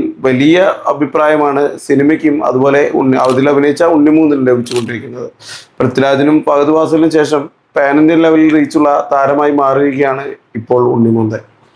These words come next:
ഉണ്ണിമുന്തനെ കുറിച്ച് പൃഥ്വിരാജ് പറഞ്ഞ കാര്യം ഇപ്പോൾ സത്യമായി മാറിയിരിക്കും കൂടിയാണ്. ഒരിക്കൽ പൃഥ്വിരാജിനോട് ജനഗണനയുടെ, ജനഗണമനയുടെ പ്രമോഷൻ സമയത്താണെന്ന് തോന്നുന്നു,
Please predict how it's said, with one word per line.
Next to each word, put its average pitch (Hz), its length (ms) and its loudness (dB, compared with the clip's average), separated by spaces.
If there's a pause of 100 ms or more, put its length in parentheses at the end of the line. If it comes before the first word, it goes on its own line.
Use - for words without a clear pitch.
(420)
ഉണ്ണിമുന്തനെ 143 480 2
കുറിച്ച് 160 300 0
പൃഥ്വിരാജ് 156 540 0
പറഞ്ഞ 156 300 0
കാര്യം 151 320 0 (120)
ഇപ്പോൾ 135 240 -2 (100)
സത്യമായി 143 540 0
മാറിയിരിക്കും 123 520 0
കൂടിയാണ്. 120 380 0 (640)
ഒരിക്കൽ 139 360 0
പൃഥ്വിരാജിനോട് 170 680 2 (140)
ജനഗണനയുടെ, 156 580 0 (240)
ജനഗണമനയുടെ 160 840 0 (120)
പ്രമോഷൻ 156 540 -2
സമയത്താണെന്ന് 160 680 0
തോന്നുന്നു, 131 340 0